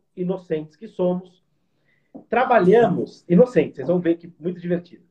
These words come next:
Trabalhamos, assim, intensamente no projeto, nós mudamos tudo que podíamos mudar. E aí enviei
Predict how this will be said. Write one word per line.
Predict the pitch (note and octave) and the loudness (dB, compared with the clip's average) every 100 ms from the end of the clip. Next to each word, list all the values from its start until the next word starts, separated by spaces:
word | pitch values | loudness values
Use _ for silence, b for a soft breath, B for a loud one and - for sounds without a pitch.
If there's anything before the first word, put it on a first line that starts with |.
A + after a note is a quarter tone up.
| _ _ _ _ | _ _ _ _
Trabalhamos, | G#3+ A#3+ A3+ F#3 A3 A3+ G#3 | -6 -4 -4 -8 -10 -12 -18
assim, | F#3 - E3 - | -18 -18 -20 -16
intensamente | G#3+ - B3 C#4 A3+ F#3 F#3+ F#3+ | -16 -8 -6 -6 -8 -8 -10 -14
no | F#3 | -8
projeto, | F3+ F3+ F#3 - | -6 -4 -6 -6
nós | G3+ G#3 | -6 -6
mudamos | F#3+ F3 G#3 A#3 - _ - | -6 -4 -4 -6 -18 _ -8
tudo | B3+ A#3 F3+ C4+ C#4 _ _ _ _ _ _ _ _ | -6 -6 -4 -6 -6 _ _ _ _ _ _ _ _
que | A#3 A#3 | -10 -8
podíamos | G#3+ F3+ F#3 F3+ | -4 -2 -2 -4
mudar. | F3+ - - _ _ _ _ - | -6 -10 -14 _ _ _ _ -8
E | C#4+ | 0
aí | B3+ A#3+ | 0 -2
enviei | - C4 F#3 | -8 -4 -2